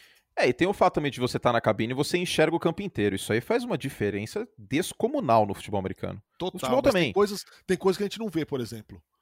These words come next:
Speaker 2: O passe que viralizou aí, que eu acho que até a N F L colocou, que o
Speaker 1: Ah, o no
Speaker 2: Stafford
Speaker 1: look.
Speaker 2: congela o Von Bell.
Speaker 1: É.
Speaker 2: É. Cara,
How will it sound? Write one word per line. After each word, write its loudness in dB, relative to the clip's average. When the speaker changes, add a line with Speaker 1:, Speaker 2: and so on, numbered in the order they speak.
Speaker 2:
O -4
passe 0
que -8
viralizou -2
aí, -4
que -8
eu 0
acho -4
que -4
até -4
a -2
N -6
F -6
L -4
colocou, -8
que -6
o 6
Speaker 1:
Ah, 10
o 10
no 6
Speaker 2:
Stafford 10
Speaker 1:
look. 4
Speaker 2:
congela 2
o 0
Von -4
Bell. 2
Speaker 1:
É. 2
Speaker 2:
É. -2
Cara, -2